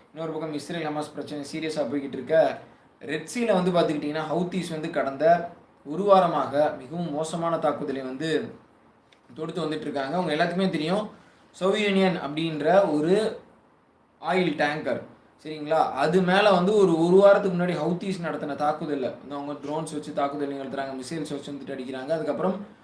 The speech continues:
அந்த கப்பலையே வந்துட்டு அவங்க போர்ட் பண்ணி அதுல நிறைய பாம்ஸ் வந்துட்டு வைக்கிறாங்க. So, அவ்வளோ பெரிய அவங்க தாக்குதல் நிகழ்த்தினதுக்கு அப்புறம் அந்த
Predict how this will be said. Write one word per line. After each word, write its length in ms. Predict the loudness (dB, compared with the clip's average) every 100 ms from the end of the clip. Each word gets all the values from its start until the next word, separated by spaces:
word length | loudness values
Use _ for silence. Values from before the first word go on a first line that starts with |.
| _
அந்த 140 | -14 -8
கப்பலையே 500 | -6 -4 -2 4 4
வந்துட்டு 260 | 4 2
அவங்க 160 | 2 0
போர்ட் 280 | 4 4 4
பண்ணி 200 | 0 2
அதுல 180 | 4 4
நிறைய 480 | 2 4 8 8 6
பாம்ஸ் 280 | 4 4 0
வந்துட்டு 260 | -4 -4 -4
வைக்கிறாங்க. 420 | -2 -6 -6 -12 -18 _ _ _
So, 140 | -4
அவ்வளோ 240 | 0 2 4
பெரிய 200 | 6 8
அவங்க 240 | 8 4
தாக்குதல் 420 | 2 2 4 2
நிகழ்த்தினதுக்கு 560 | 4 2 2 2 2 2
அப்புறம் 320 | 2 2 0
அந்த 500 | 0 4 4 4 0